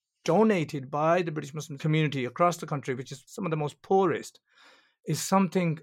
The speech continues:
that is really to be commended. Now, how do we bring that in collaboration with the public sector? With, let's take West Midlands as an example, West Midlands crime commissioners and the police and dealing with social crime, social deprivation,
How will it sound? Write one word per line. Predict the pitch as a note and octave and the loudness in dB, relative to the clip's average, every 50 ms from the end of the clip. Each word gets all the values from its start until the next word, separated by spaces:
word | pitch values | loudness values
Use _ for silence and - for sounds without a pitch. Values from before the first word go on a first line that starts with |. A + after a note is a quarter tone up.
| _ - | _ -2
that | D#3 D#3 D3 | -2 0 0
is | D3+ D3 B2+ - | -2 -4 -6 -6
really | D3 C#3+ E3 F#3+ F#3+ G3 G3 F3+ E3 | -2 2 6 6 8 8 6 6 4
to | D#3+ D#3 | 0 -2
be | C3 C#3+ | -4 -4
commended. | C3+ - C#3+ D3 D3 D3+ D#3+ D#3+ C#3+ A#2+ G#2+ G2+ - | -4 -2 -2 0 2 4 4 4 4 2 -2 -4 -2
Now, | C#3+ - B2 | -2 -2 0
how | C#3 E3+ G3 A3 | 2 4 4 4
do | G#3 | 4
we | G3 G3 | 4 2
bring | D3+ D3 F3 F3+ E3+ | 2 0 0 0 2
that | E3 D#3 D#3 D#3 - _ _ _ _ _ _ _ _ | 2 2 2 0 -4 _ _ _ _ _ _ _ _
in | - F#3 F#3 F3 D#3 | 2 2 2 2 2
collaboration | - E3+ E3 D#3 D3+ C#3+ C#3+ D3+ D3 D3+ E3+ F3 F3 - G3 G3 F#3+ F#3 _ - - - _ | 2 4 4 6 4 4 4 4 6 6 6 4 2 0 -2 -2 -2 -4 _ -20 -20 -12 _
with | - C3 | -6 -6
the | B2 | -4
public | A#2 - E3 E3 D#3 F#3 F#3+ | -2 0 2 2 4 2 2
sector? | - - G#3 F#3+ F#3 - - G3 G3 G3 G3 - _ _ - - - _ - | 0 0 -2 -2 -2 0 0 0 0 0 0 -6 _ _ -20 -20 -20 _ -10
With, | - B2+ C3+ D3 C#3+ - | -2 2 2 2 2 2
let's | D#3+ D#3+ D#3 - | -2 -2 -2 0
take | - E3 D3+ D3+ | 0 -2 0 0
West | - D3+ C#3 - - | 0 0 -2 0 -2
Midlands | D#3 D3 C3+ D3+ D3 C3+ C#3 | -2 0 0 0 -2 0 -2
as | C#3+ B2+ | -4 -4
an | C3 C3+ | -4 -4
example, | B2+ A#2+ A#2+ - D#3+ D3+ E3 E3 D#3+ - F#3+ G#3 G#3 - _ _ _ _ - | -6 -6 -2 0 0 0 0 0 -2 -4 -4 -4 -6 -8 _ _ _ _ -2
West | C#3 D3 C#3+ - | -2 -2 0 0
Midlands | E3 D3+ C#3 D3 C#3 C#3 C3+ | -2 0 0 0 0 -2 -2
crime | - - - D#3+ D#3 D#3+ E3+ E3+ | -6 -6 -2 0 2 2 2 0
commissioners | F3 - F3 F3+ F3+ D3+ - - F#3 F3 F3 E3 D3 | -2 -2 -2 -2 -2 -2 -4 -2 0 0 0 0 0
and | C3+ B2 | -2 -6
the | B2 | -6
police | - - - C#3 C#3+ D#3 F3+ F#3+ F#3 E3 - - - - | -6 -6 -4 0 2 2 2 2 2 0 -4 -8 -6 -4
and | E3+ D3+ C3+ C3+ C#3 C3+ - - - - _ - | -2 0 0 0 -2 -4 -6 -10 -20 -20 _ 0
dealing | - D3+ E3+ E3 E3+ | 2 4 4 4 2
with | D3+ D3 - | 0 -2 -2
social | - E3+ D#3 D3+ - D3+ B2+ | 0 0 0 0 -2 -6 -8
crime, | - - - E3 E3 F3 F3+ F3+ F3+ F3 E3+ - _ _ _ | -6 -4 -2 0 2 4 4 2 2 0 -4 -8 _ _ _
social | - - - E3 - E3 D3 | -12 -8 -8 -6 -4 -2 -2
deprivation, | D3+ C#3+ - D#3 C#3 C3+ D#3+ E3+ F3 E3+ - F#3+ F3 E3+ E3+ | -2 -2 0 0 2 4 6 6 4 4 2 2 2 2 0